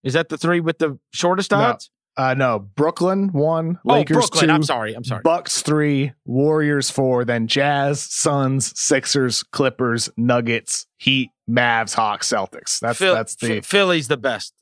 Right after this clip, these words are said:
Speaker 1: Uh, that's the best odds to me.
Speaker 2: I, I, I agree. Uh, because,
Speaker 1: To
Speaker 2: like,
Speaker 1: me?
Speaker 2: if you let, if you
Speaker 1: Yeah.
Speaker 2: assume, like, Simmons at some point were to p-, potentially
Speaker 1: That's right.
Speaker 2: get traded, if it were especially for a Damian Lillard, their odds would go boom.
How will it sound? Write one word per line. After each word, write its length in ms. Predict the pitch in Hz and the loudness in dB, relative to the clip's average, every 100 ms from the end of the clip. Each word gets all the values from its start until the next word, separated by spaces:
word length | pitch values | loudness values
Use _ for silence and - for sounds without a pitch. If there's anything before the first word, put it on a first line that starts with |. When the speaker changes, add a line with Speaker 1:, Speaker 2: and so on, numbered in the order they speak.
| - | -8
Speaker 1:
Uh, 300 | 147 127 117 101 - | -2 -2 -2 -6 -2
that's 220 | 151 - | -2 -2
the 80 | 120 | -6
best 240 | 120 110 | -6 -4
odds 400 | 113 110 90 - _ _ _ - | -4 -4 -8 -18 _ _ _ -6
to 100 | 143 | -2
me. 160 | 127 - | -2 -4
Speaker 2:
I, 120 | 123 135 | -6 -6
I, 80 | - | -4
I 120 | 147 147 | 0 0
agree. 420 | 131 117 107 - _ | 0 0 -2 -4 _
Uh, 280 | 120 113 123 | -4 -2 -2
because, 300 | - 131 131 | -2 -2 2
Speaker 1:
To 40 | |
Speaker 2:
like, 120 | 170 190 | 4 2
Speaker 1:
me? 40 | |
Speaker 2:
if 80 | 233 | 2
you 60 | |
let, 200 | 143 156 156 170 170 | 0 -2 -4 -12 -4
if 120 | 165 143 | -2 2
you 80 | 147 | 2
Speaker 1:
Yeah. 60 | |
Speaker 2:
assume, 520 | 113 - 196 165 143 | 2 2 2 2 2
like, 180 | 135 131 127 | 0 -2 -6
Simmons 360 | - 160 143 131 | -4 -2 0 -2
at 100 | 117 | 0
some 200 | 139 123 | 0 0
point 220 | 131 113 | 0 0
were 160 | 127 131 | 0 0
to 100 | 123 | -4
p-, 220 | - 117 - _ _ | -6 -14 -14 _ _
potentially 380 | - 135 131 120 | -4 0 0 2
Speaker 1:
That's 0 | |
right. 80 | 117 | 2
Speaker 2:
get 120 | 113 | 0
traded, 460 | - 127 117 107 110 | 0 2 2 -2 -2
if 200 | 170 156 | -2 0
it 140 | 156 147 | -4 -2
were 260 | 143 135 | 0 0
especially 460 | 120 - 156 139 127 | -2 0 0 0 0
for 240 | 127 120 | 0 0
a 40 | 117 | 0
Damian 420 | 127 113 110 107 | 0 2 0 0
Lillard, 420 | 131 120 98 101 - _ - | 0 0 -2 -4 -8 _ 0
their 180 | 147 127 | 2 2
odds 260 | 113 110 | 0 -2
would 80 | 110 | -4
go 140 | 113 87 | -4 -2
boom. 460 | 98 247 101 80 | 0 0 -2 -10